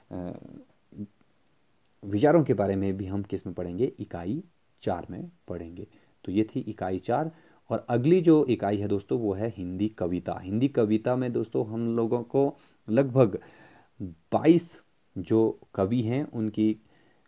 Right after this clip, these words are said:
लगभग पचास के आसपास कविताएं और उनके जो पद, उनके कवित्व जो सवैये हैं, वो हमारे पाठ्यक्रम में शामिल हैं। तो इसमें देखिए, पृथ्वीराज रासो का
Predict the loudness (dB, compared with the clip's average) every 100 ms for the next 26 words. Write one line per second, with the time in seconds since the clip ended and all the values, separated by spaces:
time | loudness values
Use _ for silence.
0 | _ _ _ _ _ _ -4 0 2 2
1 | 2 2 2 2 0 -2 -2 -4 -4 -2
2 | 0 0 -2 -2 -2 -6 -6 -6 -6 -6
3 | -8 -6 -6 -6 0 0 2 -2 -4 -8
4 | -10 -6 -4 -4 -2 -2 -4 -6 -4 -2
5 | -2 -2 -6 -10 -14 -4 -2 -2 -6 -8
6 | -8 -8 -8 -10 -8 -8 -8 _ _ -10
7 | -6 -4 -6 -8 -14 -20 _ -8 -6 -6
8 | -6 -4 -2 -4 -4 -8 -4 -2 0 0
9 | -2 -4 -2 -2 -2 -4